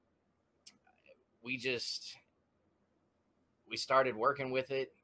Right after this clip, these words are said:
end users, and just going with prototypes. So we tried different lengths, and then we realized for an average fisherman that we found, and average is a loose term, you know,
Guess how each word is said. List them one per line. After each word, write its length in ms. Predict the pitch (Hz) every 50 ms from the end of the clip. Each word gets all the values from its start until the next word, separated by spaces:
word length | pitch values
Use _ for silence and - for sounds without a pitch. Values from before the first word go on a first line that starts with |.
| _ _ -
end 220 | 117 127 127 127 117
users, 640 | 120 123 127 117 120 131 127 127 127 117 - - - _ _ _ -
and 720 | - 101 104 104 104 104 104 101 101 101 101 101 98 95 92 90 90 _ _ _ _ _ _ - - - _ _ -
just 220 | 104 110 107 - -
going 240 | 120 113 117 117 117
with 160 | 104 104 -
prototypes. 680 | - 123 131 135 113 - 110 107 107 104 - - - _ _ - - - _ -
So 500 | - - 123 120 117 113 113 110 104 98 95 - _ _ _ _ _ _ _ _ _ - 110 110 107 107
we 120 | 120 120
tried 440 | - - - 147 139 135 143 139 117
different 380 | 117 131 - - 131 113 101 104
lengths, 420 | 110 113 127 139 139 - - - -
and 120 | 120 113 113
then 120 | 110 110
we 80 | 110 104
realized 880 | 101 107 123 135 135 123 113 110 107 107 104 107 104 98 - - - - _ _ _ _ _ _ _ _ _ _ _ _ _ _ _ _ _ _ _ _ _ _ _ - - -
for 440 | 127 123 117 113 110 110 107 104 -
an 140 | 107 104 101 - 110
average 340 | 120 131 143 156 151 - -
fisherman 500 | - 123 107 - 107 98 92 92 95 104 _ _ _ _ _ _ - - _ _ _
that 140 | - 113 113
we 160 | 104 135 143
found, 420 | 127 - - 104 87 85 85 82 82 _ - -
and 180 | 101 101 98 101
average 300 | 104 110 113 113 113 98
is 100 | 104 98
a 60 | 98 98
loose 240 | 107 104 101 101
term, 440 | - - 113 104 95 92 92 98 98 - _ -
you 80 | 92 87
know, 100 | 90